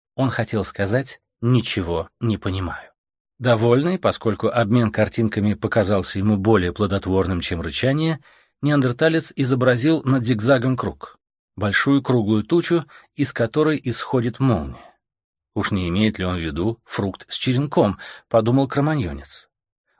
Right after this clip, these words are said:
Он показал на свой рот, желая сказать: «Вы нарисовали еду, вы голодны, не так ли?» Поскольку его собеседник пребывал в недоумении, кроманьонец начертил большую фигурку человека,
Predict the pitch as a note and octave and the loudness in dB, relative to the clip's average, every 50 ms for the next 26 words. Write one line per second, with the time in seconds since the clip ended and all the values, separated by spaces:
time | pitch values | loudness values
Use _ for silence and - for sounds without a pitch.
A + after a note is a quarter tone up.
0 | _ _ - C#3 C3+ C3 - B2 - C3 B2 G#2+ A2+ G#2 G2 G#2 F#2+ - - - | _ _ 2 2 2 2 0 2 4 4 4 6 4 4 4 2 0 -2 -2 -4
1 | G2 F#2+ G2+ C#3 D#3 C#3+ - _ _ - - _ _ G2+ G#2 B2+ B2+ C3 C#3 C3+ | -2 0 2 2 0 0 -4 _ _ -20 -20 _ _ 0 2 2 4 4 4 2
2 | B2 - - A#2 G#2 A#2 C3+ C#3+ C3+ - - _ A#2+ A2 G#2 C3 C#3 C#3 C3+ B2+ | 0 -2 -4 -4 0 0 0 0 0 -6 -8 _ -6 -2 0 2 2 2 2 0
3 | B2+ - - B2+ B2 C3+ C3+ C3 B2+ C3 C3 D#3 E3 D3 D3 G#2+ D2 E2 G#2 A#2+ | -2 0 0 0 4 4 4 4 4 2 0 0 0 0 0 -2 0 0 -2 -2
4 | A#2 C#3 F3 C#3 F#2 F2 D#2+ C#2 C#2 D2 D2 - - A#2+ B2 - A#2 F2 - - | 0 2 2 2 2 0 -2 -4 -8 -10 -10 -8 -6 -6 -4 -2 -4 -4 -6 -8
5 | - - - _ _ _ _ _ _ A#2+ A2 - - A#2+ G#2+ - G#2 G2+ F#2 F2+ | -14 -16 -18 _ _ _ _ _ _ -4 -4 0 0 -2 -2 0 -2 -2 -2 -2
6 | F2+ - G#2 F#2+ F2+ - - A#2+ B2 C#3 C#3+ - - - - - - - _ _ | -4 -4 -4 -6 -6 -2 -2 -2 -2 -2 -4 -4 -10 -16 -20 -20 -20 -20 _ _
7 | - C#3+ D3+ C#3 C#3+ C3+ A#2 A2 G2 E2+ E2+ G2 F#2+ F#2+ G#2 A2+ B2 D3 E3 F3+ | -2 0 2 2 2 4 4 2 2 2 0 -2 0 0 2 2 2 2 2 2
8 | F3+ F3 E3 - - C#3 B2+ B2+ B2 B2+ D3 E3 E3+ D#3+ C3+ - - C3 C3 C3 | 2 0 0 0 0 0 2 2 2 2 2 0 0 0 -2 -6 -6 -4 -4 -2
9 | B2+ - B2+ A2+ - D3+ D#3 C3+ A2 B2 A2+ G#2+ - - C#3 C3+ B2 - B2 A2+ | -2 -4 -8 -4 -2 -2 -2 0 0 0 0 0 -2 -2 -2 -2 -2 -4 -6 -2
10 | A2 C3 B2 - - - - - G2+ G2+ A2+ D3 C#3+ - E3 D3+ - | -2 -2 -2 -4 -8 -8 -6 -6 -4 -2 -2 -2 -2 -2 -4 -4 -4